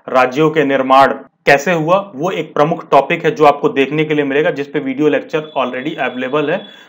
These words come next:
जो आपको चैनल के प्लेलिस्ट में मिल जाएगा। बाकी का देखिए, जो यूनिट थ्री, यूनिट फ़ोर है, यूनिट फ़ोर में तो मैं बहुत ज़्यादा नहीं कहूँगा। यूनिट थ्री से एक क्वेश्चन जो और एक्स्ट्रा बन सकता है,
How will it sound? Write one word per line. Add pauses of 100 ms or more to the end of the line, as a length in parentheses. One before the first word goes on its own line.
(140)
जो
आपको
चैनल
के
प्लेलिस्ट
में
मिल
जाएगा। (380)
बाकी
का
देखिए,
जो
यूनिट
थ्री,
यूनिट
फ़ोर
है,
यूनिट
फ़ोर
में
तो
मैं
बहुत
ज़्यादा
नहीं
कहूँगा।
यूनिट
थ्री
से
एक
क्वेश्चन
जो
और
एक्स्ट्रा
बन
सकता
है,